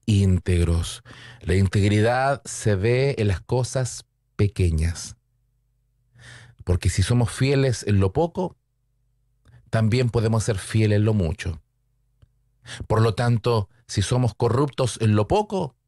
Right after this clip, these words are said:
¿qué nos queda cuando tengamos que administrar algo grande? Que el Señor nos ayude. Estamos recibiendo esta enseñanza bíblica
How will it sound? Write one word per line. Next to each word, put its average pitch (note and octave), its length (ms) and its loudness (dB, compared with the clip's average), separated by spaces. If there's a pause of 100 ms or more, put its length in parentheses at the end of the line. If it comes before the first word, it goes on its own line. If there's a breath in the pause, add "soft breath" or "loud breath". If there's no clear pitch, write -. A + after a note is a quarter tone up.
(420)
¿qué E3 180 -2
nos C3+ 200 -2
queda E2+ 500 0
cuando F#2+ 240 0
tengamos G#2 400 -2
que A2 120 -2
administrar G#2 500 0
algo F#2 280 0
grande? E2 520 -2 (1000 loud breath)
Que G#2 120 -2
el F#2+ 80 2
Señor G#2+ 500 2
nos B2+ 200 0
ayude. G2+ 300 2 (200 loud breath)
Estamos G#3+ 340 0
recibiendo G3 400 0
esta F#3+ 160 -2
enseñanza D#3+ 640 0
bíblica G2+ 640 0